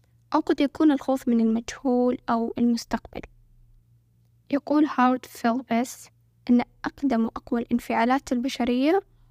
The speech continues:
هو الخوف، وأقوى أنواع الخوف هو الخوف من المجهول. فحين تذهب للمطعم لأول مرة تتردد وتنظر نصف ساعة قائمة الأكل في حيرة من أمرك،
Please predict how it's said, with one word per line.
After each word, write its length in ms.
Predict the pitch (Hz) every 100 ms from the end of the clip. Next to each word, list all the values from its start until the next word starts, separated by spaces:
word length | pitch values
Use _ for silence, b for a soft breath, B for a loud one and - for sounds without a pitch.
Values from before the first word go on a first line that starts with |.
| -
هو 220 | - 254
الخوف، 600 | 247 254 - 269 277 - -
وأقوى 420 | - - - 233 240
أنواع 400 | 233 247 240 233
الخوف 560 | 247 - 233 269 392 - _ _
هو 100 | 254
الخوف 380 | 247 - 247 -
من 120 | 233
المجهول. 560 | 226 233 233 - - - - - - - _ _ - _ _ - -
فحين 380 | 240 311 294
تذهب 320 | 262 254 262 254
للمطعم 480 | 233 233 233 220 233
لأول 520 | - - - 240 233
مرة 400 | 233 233 254 233
تتردد 720 | - 247 - 262 240 - 247 - -
وتنظر 360 | 277 - 247 254
نصف 300 | 240 262 - -
ساعة 440 | 254 247 247 247 262 _ _ _ _ _
قائمة 360 | - 247 247 240 -
الأكل 560 | 240 - - - 269 269
في 160 | -
حيرة 300 | - 254 240 -
من 260 | 233 226 -
أمرك، 280 | 226 233